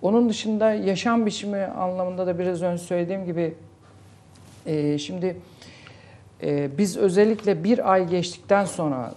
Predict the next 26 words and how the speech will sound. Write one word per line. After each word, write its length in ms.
e, 500
birinci 380
aydan 320
sonra, 580
e, 520
düzenli, 760
e, 120
yürüyüş 540
öneriyoruz. 680
Bir, 80
e, 380
biraz 200
önce 260
söylediğim 400
gibi 180
haftada 500
dört 240
beş 220
gün 160
dört 240
beş 200
kilometre 540
yürümek 420
son 360
derece 260
faydalıdır. 840